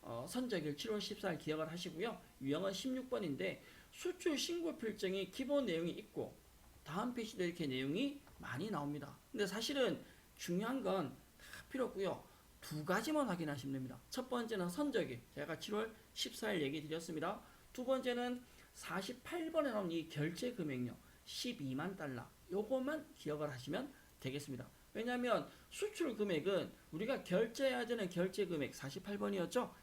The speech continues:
여기에 선적일의 기준 환율, 선적일의 기준 환율은 칠월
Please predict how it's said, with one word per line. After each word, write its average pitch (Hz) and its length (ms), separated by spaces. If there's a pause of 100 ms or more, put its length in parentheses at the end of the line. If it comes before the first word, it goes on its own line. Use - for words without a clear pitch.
여기에 185 440 (300)
선적일의 302 960
기준 143 300
환율, 170 320 (260)
선적일의 269 640
기준 160 260
환율은 202 640 (240)
칠월 233 560